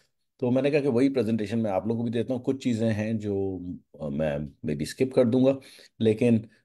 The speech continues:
अम, मेरा गोल ये है today कि, अ, मैं जो है, अ, आपको थोड़ा सा different perspective दूं।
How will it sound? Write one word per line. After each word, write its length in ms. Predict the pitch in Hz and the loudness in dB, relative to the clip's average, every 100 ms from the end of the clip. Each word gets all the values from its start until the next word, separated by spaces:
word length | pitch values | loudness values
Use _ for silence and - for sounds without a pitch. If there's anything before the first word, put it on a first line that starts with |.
| _ - | _ -4
अम, 540 | 92 90 90 92 90 - _ _ | 0 2 2 0 -2 -6 _ _
मेरा 360 | 90 101 110 117 | -8 -2 2 2
गोल 300 | 107 110 143 | 2 2 2
ये 180 | 127 113 | 0 -2
है 160 | 104 | -4
today 360 | - 87 85 143 - 107 | -6 -6 -6 -6 -8 0
कि, 320 | 98 95 95 92 _ - | 2 2 0 -4 _ -2
अ, 60 | 82 82 80 78 76 73 71 - | 2 4 4 4 2 -2 -8 -10
मैं 280 | 85 90 92 | -4 0 0
जो 100 | 95 | -2
है, 380 | 87 87 87 85 - - | -2 -2 -2 -4 -6 -4
अ, 400 | 76 76 71 - | -2 0 -2 -4
आपको 360 | 87 110 - 117 | -2 -2 -2 -4
थोड़ा 300 | - 120 147 | -2 0 0
सा 120 | 143 | 0
different 400 | 101 - 117 117 | -2 -2 -2 -2
perspective 540 | 98 - - - 98 | -4 -2 -2 0 -2
दूं। 220 | 82 78 | -2 -6